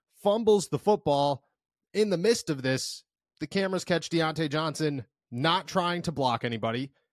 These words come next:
and then totally ignoring the fumble as Cincinnati Bengals players pick it up and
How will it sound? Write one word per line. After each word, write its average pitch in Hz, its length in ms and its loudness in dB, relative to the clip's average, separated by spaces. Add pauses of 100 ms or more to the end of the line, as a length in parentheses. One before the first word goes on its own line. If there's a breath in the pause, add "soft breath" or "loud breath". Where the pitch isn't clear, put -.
(760)
and 156 160 -2
then 180 120 2
totally 208 480 6
ignoring 180 460 4
the 156 60 2
fumble 165 600 4
as 147 340 0
Cincinnati 165 480 -2
Bengals 156 420 -2
players 151 360 0
pick 175 180 0
it 160 60 0
up 160 220 -2
and 143 320 -2